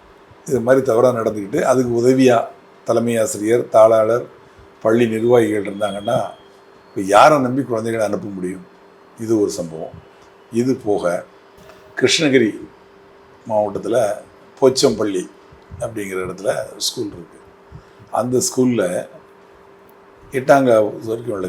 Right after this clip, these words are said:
ஸ்கூல், நடுநிலைப்பள்ளி. அதனால எட்டாம் வகுப்பு படிக்கக்கூடிய ஒரு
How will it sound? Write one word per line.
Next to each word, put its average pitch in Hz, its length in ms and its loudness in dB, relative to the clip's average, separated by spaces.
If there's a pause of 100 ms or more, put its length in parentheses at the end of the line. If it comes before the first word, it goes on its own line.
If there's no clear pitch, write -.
ஸ்கூல், 90 280 -14 (540)
நடுநிலைப்பள்ளி. 98 760 -4 (340)
அதனால 131 260 -2
எட்டாம் 143 300 0
வகுப்பு 110 400 -4
படிக்கக்கூடிய 101 760 -4
ஒரு 127 120 -8